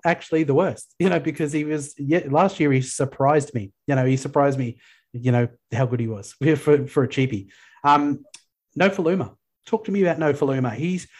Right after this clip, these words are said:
four hundred sixty-seven thousand, which, you know, in the past, you would, <laughs> if you saw a four hundred Nofo, you'd just jump all over it.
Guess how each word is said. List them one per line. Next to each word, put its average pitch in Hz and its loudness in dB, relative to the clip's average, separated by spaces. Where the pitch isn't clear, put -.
four 160 4
hundred 135 2
sixty-seven - -2
thousand, 135 2
which, - 0
you 165 0
know, 143 2
in 190 0
the 208 0
past, 127 2
you 131 -2
would, 127 -4
<laughs> - -20
if 143 -2
you 143 0
saw 170 0
a 139 4
four 139 2
hundred 131 0
Nofo, 123 -4
you'd 120 -2
just 139 -6
jump 120 -2
all 113 -2
over 135 0
it. 101 -8